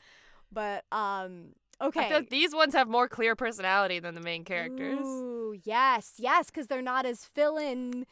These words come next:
Speaker 1: fill in
Speaker 2: Yeah.
Speaker 1: the person. They're
Speaker 2: Yeah,
Speaker 1: more like, "Here are
Speaker 2: self-insert.
Speaker 1: the characters around you that you're
Speaker 2: Yeah.
Speaker 1: interacting with." Totally. Okay.
Speaker 2: More tropey.
Speaker 1: Yes. Um, Rosalie,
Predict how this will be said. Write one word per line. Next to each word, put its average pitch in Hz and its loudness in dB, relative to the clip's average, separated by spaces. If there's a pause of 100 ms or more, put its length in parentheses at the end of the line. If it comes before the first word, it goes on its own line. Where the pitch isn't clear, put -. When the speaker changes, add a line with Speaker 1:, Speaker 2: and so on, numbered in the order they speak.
(200)
Speaker 1:
fill 294 2
in 285 0 (100)
Speaker 2:
Yeah. 262 -2
Speaker 1:
the 247 -4
person. 214 -6
They're 208 -4
Speaker 2:
Yeah, 170 -2
Speaker 1:
more 208 -2
like, 190 -8
"Here 190 -14
are - -12
Speaker 2:
self-insert. 294 -4
Speaker 1:
the 240 -6
characters 233 -8
around 262 -4
you 196 -10
that 247 -6
you're 233 -4
Speaker 2:
Yeah. 170 -6
Speaker 1:
interacting 277 -2
with." 185 -8 (840)
Totally. 185 -14
Okay. 254 2 (280)
Speaker 2:
More 190 -6
tropey. 180 -6 (280)
Speaker 1:
Yes. 214 -6 (160)
Um, 190 -4 (140)
Rosalie, 226 0